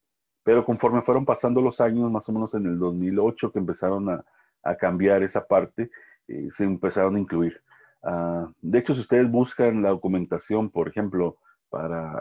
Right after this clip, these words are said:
agregar un, una clase en json, van a encontrar, por ejemplo, que eso se hace por medio de una función. Eh, es un objeto tipo función, ¿verdad?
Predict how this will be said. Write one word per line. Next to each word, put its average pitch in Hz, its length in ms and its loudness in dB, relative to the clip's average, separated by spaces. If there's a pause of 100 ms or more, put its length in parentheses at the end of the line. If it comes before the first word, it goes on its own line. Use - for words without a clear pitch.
agregar 90 440 0
un, 85 280 -4
una 95 260 -6
clase 95 280 -2
en 87 140 -4
json, 117 460 -2 (400)
van 92 160 0
a 95 40 -2
encontrar, 92 480 -2
por 101 140 0
ejemplo, 107 560 0
que 80 280 -4
eso 92 180 0
se 92 120 -4
hace 90 140 -2
por 95 160 -4
medio 90 200 4
de 90 80 6
una 85 220 -2
función. 90 540 -4 (600)
Eh, - 680 -8
es - 100 -8
un 104 100 2
objeto 95 880 0
tipo 87 300 -8
función, 92 520 -2
¿verdad? 80 320 0